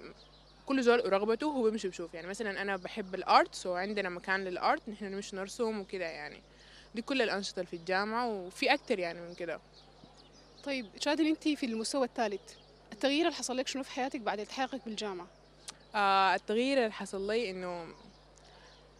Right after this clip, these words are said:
Speaker 1: يعني بقينا بنفكر بوعي أكبر. يعني الجامعة بتفتح لنا مصادر وعي تانية. يعني نحن بنخش بيكون في مؤتمرات، بيكون في نشاطات كثيرة شديد. نحن بنكون، آه،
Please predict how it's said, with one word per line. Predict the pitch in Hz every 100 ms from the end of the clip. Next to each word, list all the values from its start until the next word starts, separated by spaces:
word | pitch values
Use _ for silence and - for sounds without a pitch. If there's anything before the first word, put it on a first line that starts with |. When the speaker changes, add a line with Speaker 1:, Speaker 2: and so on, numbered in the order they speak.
| - -
Speaker 1:
يعني | 196 190 190 -
بقينا | 202 208 269 285 220 185 - -
بنفكر | - 185 254 247
بوعي | 190 185 202 214
أكبر. | 196 196 175 147 -
يعني | 180 170 170 -
الجامعة | 180 220 226
بتفتح | 202 180 - -
لنا | 214 220 240 269 294 320 - - - - - - - -
مصادر | 196 202 185 196
وعي | 214 214
تانية. | 196 190 175 156
يعني | - 165 170 170
نحن | 208 220
بنخش | 185 190 254 233
بيكون | 196 240 240
في |
مؤتمرات، | 254 208 - 190 185 202 214
بيكون | 196 - 202
في | 196 214 202 196 196 - -
نشاطات | 196 202 196 214 220
كثيرة | 208 214 214
شديد. | 196 190 202
نحن | 208 202
بنكون، | 185 190 208 208 196 175
آه، | 165 151